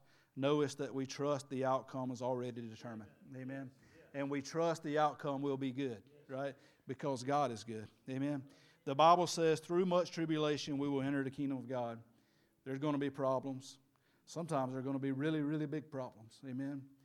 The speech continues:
Right? Sometimes in this life, we're gonna find ourselves in, uh, some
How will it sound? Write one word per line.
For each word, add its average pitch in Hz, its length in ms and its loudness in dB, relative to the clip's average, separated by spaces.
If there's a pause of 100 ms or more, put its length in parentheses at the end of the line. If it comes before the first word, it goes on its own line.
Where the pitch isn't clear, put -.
(720)
Right? 131 320 -6
Sometimes 135 480 -6
in 131 100 -4
this 131 180 -8
life, 127 300 -2
we're 135 80 -10
gonna 127 180 -10
find 131 280 -10
ourselves 127 480 -8
in, 117 140 -10 (580)
uh, 120 120 -10 (280)
some 117 380 -8